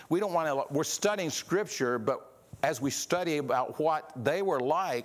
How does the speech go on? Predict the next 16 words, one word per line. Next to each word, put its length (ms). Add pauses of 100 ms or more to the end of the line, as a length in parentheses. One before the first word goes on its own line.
realize 540
that, 180
you 100
know, 200 (420)
man 340
hasn't 400
changed. 760 (920)
People 300
are 140
still 340
the 100
same. 420
Guess 280
what? 260 (240)
Why 300
are, 260